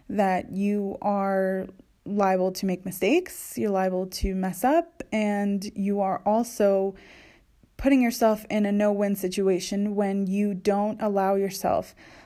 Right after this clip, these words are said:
um, to breathe, <laughs> to basically get the chance to, um, you know, give and take. It,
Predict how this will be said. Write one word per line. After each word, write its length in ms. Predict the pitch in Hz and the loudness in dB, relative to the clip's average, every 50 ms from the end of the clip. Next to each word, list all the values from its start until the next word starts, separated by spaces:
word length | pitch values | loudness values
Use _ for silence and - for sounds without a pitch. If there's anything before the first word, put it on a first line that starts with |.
| _ _ | _ _
um, 640 | - - - 214 208 202 196 185 196 - - 202 - - _ _ _ - | -10 -4 -2 -2 -2 -2 -2 -4 -6 -6 -8 -10 -12 -16 _ _ _ -4
to 100 | - 196 | -4 -2
breathe, 400 | 185 196 190 147 104 104 185 - - - - - - | 0 0 0 0 -2 -4 -8 -4 2 4 4 4 4
<laughs> 240 | - - - - - | 2 2 0 0 0
to 120 | - - | 0 -4
basically 540 | 208 185 196 202 202 - 202 190 202 196 196 | -2 0 0 -2 -2 -4 -4 -2 -2 -2 0
get 160 | 190 190 185 | 2 0 0
the 100 | 185 185 | 0 0
chance 440 | 185 - - 196 180 180 180 180 - | -6 -6 -6 -6 -4 -4 -6 -8 -8
to, 600 | - - - - 190 185 180 180 175 180 180 190 - - - - - - - - _ - - | -10 -10 -8 -4 -4 -2 -2 -2 -2 -4 -6 -6 -8 -14 -20 -20 -20 -20 -20 -20 _ -12 -6
um, 600 | - 190 190 185 196 - - 208 208 - 214 208 214 - _ _ _ _ _ _ _ _ _ _ | -4 -4 -4 -4 -4 -4 -6 -6 -6 -8 -8 -12 -12 -16 _ _ _ _ _ _ _ _ _ _
you 220 | - 208 214 247 254 | -6 0 2 4 4
know, 340 | 247 233 208 202 190 190 190 190 | 4 4 2 2 0 -2 -2 2
give 220 | 226 247 240 214 | 4 4 4 4
and 180 | 214 196 190 185 | 2 -2 -2 0
take. 640 | - - - 233 226 208 160 - - - - - _ - | 4 4 6 6 6 2 0 -2 -6 -12 -18 -14 _ -2
It, 180 | 180 - - | -2 -2 0